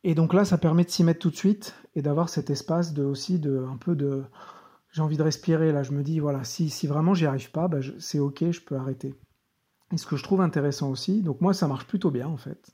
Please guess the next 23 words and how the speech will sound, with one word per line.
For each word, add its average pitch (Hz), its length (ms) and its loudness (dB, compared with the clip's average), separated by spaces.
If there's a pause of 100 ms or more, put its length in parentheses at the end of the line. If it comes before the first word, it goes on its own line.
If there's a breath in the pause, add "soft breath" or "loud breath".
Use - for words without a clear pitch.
Ça, 135 240 -10
ça 131 160 -10
m'aide, 147 380 -4 (120)
donc, 131 260 -12
euh, 139 140 -8
concrètement. 160 560 -6 (720 soft breath)
Mais, 143 240 0
mais 156 140 0
là 180 80 4
où 196 60 4
je 170 100 -2
trouve, 170 340 -2
je - 80 -16
trouve 147 160 -4
ça 160 140 -2
intéressant, 147 460 -2
c'est 165 120 -4
que - 60 -12
ça 143 100 -4
permet 156 280 0
aussi 175 260 0
de, 143 400 -2
d'instaurer, 160 720 0